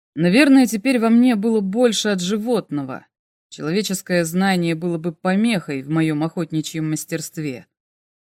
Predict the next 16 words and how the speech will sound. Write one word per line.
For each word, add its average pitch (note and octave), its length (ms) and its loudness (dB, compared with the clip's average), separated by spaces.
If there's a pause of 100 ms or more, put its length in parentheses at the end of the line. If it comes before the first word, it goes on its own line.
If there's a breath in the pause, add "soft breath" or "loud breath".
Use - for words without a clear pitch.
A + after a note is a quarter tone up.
(160)
В - 20 -20
тусклом D#3+ 600 -4
двойном F3+ 380 0
свете F3+ 520 -4
я E3+ 140 -4
скользил G#3 540 -2
от F3 160 -4
тени E3+ 320 -2
к - 100 -16
тени F#3 520 0 (380)
вдоль G#3+ 320 2
стены G#3+ 520 -2
из E3 360 -4
небрежно F#3 680 0
сложенных D#3 560 -6
камней. D#3 580 -4